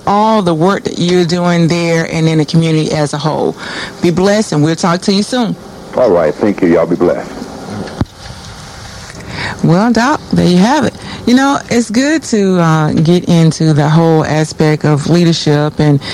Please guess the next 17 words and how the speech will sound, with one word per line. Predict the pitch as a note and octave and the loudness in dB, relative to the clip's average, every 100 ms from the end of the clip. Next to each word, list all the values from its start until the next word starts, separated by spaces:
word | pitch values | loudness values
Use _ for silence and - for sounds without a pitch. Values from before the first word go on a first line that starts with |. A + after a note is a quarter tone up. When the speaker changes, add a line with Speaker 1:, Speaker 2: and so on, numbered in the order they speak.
| - - | -10 -2
Speaker 1:
and | D3+ D3 | 2 4
what | E3+ - | 2 2
that's | D#3+ D#3 | 0 0
about. | D#3+ D#3+ D3+ D3+ - - - - | 0 2 2 0 -4 -16 -14 -6
And | D#3 D#3 D#3 D#3 - | -2 2 2 2 0
I | D#3+ D3 | 0 0
applaud | - G3+ B3+ | 2 2 4
him | G#3+ D3+ | 4 4
for | C#3 | 0
that, | C#3 C3+ B2+ | 0 0 0
'cause | F3 D#3 | -2 0
some | - | 0
people | D4 A3+ G3 | 2 4 4
won't | G3 | 4
even | F#3+ D#3+ D3+ C#3+ | 2 4 2 0
tackle | - - E2+ D#3 | -4 -6 -2 0
that. | C3+ C3 D2+ | 2 0 -4